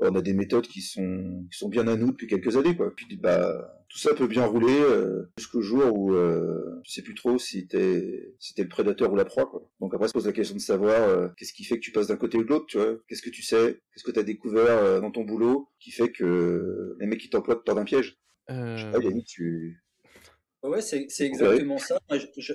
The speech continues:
Speaker 3: je rajouterais qu'il y a aussi une dimension fantastique, euh, qui, euh, au-delà de l'aspect, euh, psychologique et, ou de l'aspect un peu mystérieux, euh, il y a une dimension fantastique qui intervient, euh,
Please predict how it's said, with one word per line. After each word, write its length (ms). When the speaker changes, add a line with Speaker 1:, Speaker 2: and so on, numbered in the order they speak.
Speaker 3:
je 160
rajouterais 500
qu'il 120
y 20
a 60
aussi 240
une 120
dimension 480
fantastique, 600
euh, 280
qui, 460
euh, 240
au-delà 380
de 60
l'aspect, 460
euh, 140
psychologique 920
et, 220
ou 60
de 60
l'aspect 260
un 180
peu 60
mystérieux, 580
euh, 120
il 100
y 20
a 40
une 120
dimension 360
fantastique 600
qui 180
intervient, 520
euh, 200